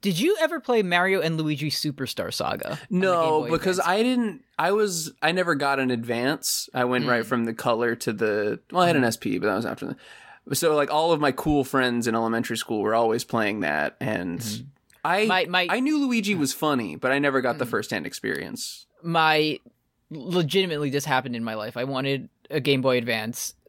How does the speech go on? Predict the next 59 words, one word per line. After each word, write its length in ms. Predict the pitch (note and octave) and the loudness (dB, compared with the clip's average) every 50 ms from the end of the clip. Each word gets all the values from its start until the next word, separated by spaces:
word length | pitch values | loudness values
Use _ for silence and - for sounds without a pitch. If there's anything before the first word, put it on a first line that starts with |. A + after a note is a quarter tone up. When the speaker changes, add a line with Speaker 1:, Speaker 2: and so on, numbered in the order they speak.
| - - | -8 -4
Speaker 1:
so 160 | - - C#3 | -2 0 2
my 100 | C3 C3+ B2+ | 2 2 2
rich 260 | B2 C3+ A#2+ - - - | 2 0 0 -2 -2 -2
aunt 240 | C3 B2 B2+ - - | 0 0 0 0 0
got 260 | C#3+ C#3 C3+ - - | 0 0 0 2 0
one 180 | D#3 D#3 D#3 D3+ | 0 0 0 0
for 120 | - F3+ | -2 -2
me, 180 | F3 F3+ F3+ F3 | -2 -2 -2 -2
but 140 | D3 C#3+ D#3 | -4 -4 -2
she 80 | - E3 | 0 0
was 100 | D3 C3+ | 2 2
like, 140 | C3+ B2 - | 2 2 2
"The 140 | D3 B2 | 0 0
only 240 | B2 C3 C3+ C3+ C3+ | 0 0 0 0 0
one 180 | C3 C3 B2+ B2+ | 0 0 0 -2
the 60 | B2 | -2
store 240 | A#2 - - B2+ A#2+ | -4 -2 -2 -2 -2
had 200 | A#2+ A#2+ A2+ A2 A2 | 0 -2 -4 -2 -4
was 260 | A#2 A2+ A#2 - - | -4 -4 -4 -4 -4
the 140 | - - A#2 | -4 -4 -4
translucent 580 | - - B2+ A#2 A#2 A2+ B2 A#2+ - A#2+ D#2+ - | 0 0 0 0 0 0 -2 0 0 -2 -2 -2
pink 200 | A2+ A2+ A#2 - | -4 -4 -2 -2
one." 280 | D#2+ D#2 F#2+ C3+ F3+ - _ _ _ _ _ _ _ _ _ - | -2 -2 -2 -4 -6 -8 _ _ _ _ _ _ _ _ _ -16
So 140 | - - E3+ | -6 -2 0
I 80 | C#3 C#3 | 2 2
was 140 | C#3+ C#3 D3 | 2 2 2
like, 140 | C#3 C3+ | 0 2
"That's 180 | - D3 E3 - | 2 2 2 2
fine, 240 | D3+ D#3 D3 C3+ C3 | 4 4 4 4 2
Speaker 2:
Aw, 60 | A#2 | 0
Speaker 1:
I'm 60 | G#2 | 0
feminist 380 | A#2 C#3 C3 C3 B2+ A#2+ A2+ A2+ | 2 2 2 4 4 2 2 0
Speaker 2:
man. 80 | A2 | -2
Speaker 1:
now. 260 | A2+ A2 A2 C#3 C#3+ - _ _ _ | -2 -2 -4 -4 -6 -10 _ _ _
I'm, 200 | - C#3+ D3+ C#3+ | -2 -2 0 2
I'm, 220 | - D3 D3 C#3 - | 0 0 0 0 -2
I'm 160 | - - D3 C#3 | -2 -2 -2 -2
a 40 | |
feminist." 600 | C3 - C#3+ C#3 B2+ A2 G2+ A#2 - - - - _ | -2 -2 -2 -2 -2 -6 -10 -12 -14 -16 -18 -12 _
Speaker 2:
Yeah, 160 | - D3+ C#3 | 0 0 2
that 100 | B2+ C3 | 4 4
Speaker 1:
Um, 40 | C#3 | 4
Speaker 2:
was 140 | D3 C#3 C#3+ | 2 4 2
the 80 | E3 D3+ | 0 2
first 260 | - D3+ C#3+ - - | 2 0 0 0 0
time 180 | D#3 C#3 C3+ | 2 2 4
you 140 | C3 C3 B2+ | 2 2 2
learned 260 | A#2+ A#2 A#2 A#2 A2+ | 2 0 0 0 -2
about, 340 | A2+ A2 A2 G#2+ G#2+ A2 G#2+ - | -2 -2 0 0 0 -2 -2 0
Speaker 1:
and 100 | D3+ D3 | 0 0
I'm 80 | C3+ | 0
Speaker 2:
ab-, 60 | C3 - | -2 -2
Speaker 1:
ten. 180 | - E3 D3 | 0 2 2
Speaker 2:
about, 240 | B2 A#2 A2+ G#2+ B2+ - - | 2 2 0 -2 -4 -10 -8
yeah, 220 | - C#3 C3+ A#2 A2 | -4 0 0 0 0
social 300 | - - A#2 A2+ A#2+ A#2 | 0 -2 -2 -2 -2 -2
Speaker 1:
Uh, 60 | A#2+ | -2
so, 60 | A#2 | -2
Speaker 2:
construction. 760 | A2 A2+ A#2 G#2+ A2 - - B2 G#2 F#2+ F#2+ G2+ A2+ C3+ | -2 0 0 0 0 -2 -2 -2 -2 -2 -4 -6 -8 -10